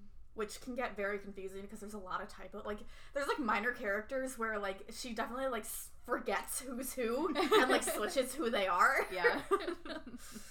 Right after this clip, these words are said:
Speaker 2: Yeah, so
Speaker 1: Um,
Speaker 2: in the store, Claire overhears, um, Dylan's mom telling her that she won't buy the right jeans or whatever. So Claire goes over and she's like,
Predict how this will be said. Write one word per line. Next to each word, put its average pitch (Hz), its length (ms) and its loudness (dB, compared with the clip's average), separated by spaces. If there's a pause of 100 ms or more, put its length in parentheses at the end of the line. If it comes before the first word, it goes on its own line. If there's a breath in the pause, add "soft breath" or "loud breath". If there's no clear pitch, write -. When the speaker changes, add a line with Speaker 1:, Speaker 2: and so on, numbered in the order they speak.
(880 loud breath)
Speaker 2:
Yeah, 196 300 0
so - 220 2
Speaker 1:
Um, - 120 -6
Speaker 2:
in 302 120 -2
the 381 80 -2
store, 208 340 -2
Claire 233 380 -4
overhears, 202 840 -4
um, 175 400 -2
Dylan's 202 300 -4
mom 180 260 6
telling 185 280 -4
her 180 160 -6
that 175 120 -4
she 214 100 -8
won't 190 140 -6
buy 170 280 -2
the 170 80 -8
right 175 260 -4
jeans 185 260 -10
or 185 60 -10
whatever. 165 400 -8
So 202 140 -8
Claire 294 260 -4
goes 240 180 -4
over 202 220 -2
and 175 180 -6
she's 233 160 -10
like, 226 220 -4